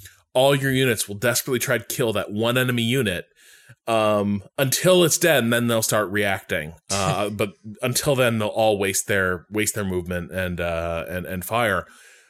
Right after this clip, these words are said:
Speaker 1: And so you really do have to kind of babysit these armies and micromanage them to get the most out of them.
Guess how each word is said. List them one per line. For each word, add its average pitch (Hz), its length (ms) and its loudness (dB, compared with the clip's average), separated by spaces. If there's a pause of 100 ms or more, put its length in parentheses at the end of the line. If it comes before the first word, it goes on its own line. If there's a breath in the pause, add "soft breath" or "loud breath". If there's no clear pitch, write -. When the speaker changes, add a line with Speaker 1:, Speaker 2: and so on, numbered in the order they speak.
(360 loud breath)
Speaker 1:
And 165 160 2
so 202 120 4
you 165 180 4
really 226 240 4
do 180 200 0
have 143 320 0
to 120 320 0
kind 123 340 -2
of 95 140 -6
babysit 117 520 0
these 98 160 -4
armies 107 420 0
and 95 440 -4 (120)
micromanage 104 840 -2
them 90 200 -4
to 101 300 -6
get 95 320 -4
the 98 100 -4
most 92 360 -4
out 147 200 0
of 113 120 -8
them. 85 300 -6